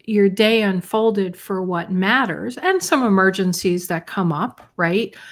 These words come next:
Versus allowing yourself to constantly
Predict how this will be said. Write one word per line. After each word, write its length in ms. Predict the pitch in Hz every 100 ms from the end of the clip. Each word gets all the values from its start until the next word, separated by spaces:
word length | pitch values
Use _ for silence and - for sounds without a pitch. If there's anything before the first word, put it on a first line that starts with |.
| - _ _ -
Versus 960 | 196 226 240 240 226 214 208 202 - - _ _ _ _ 214
allowing 640 | 208 202 214 240 240 233
yourself 600 | 208 196 - 202 190 -
to 100 | 208
constantly 1120 | 196 - 214 220 - 220 196 190 185 180 185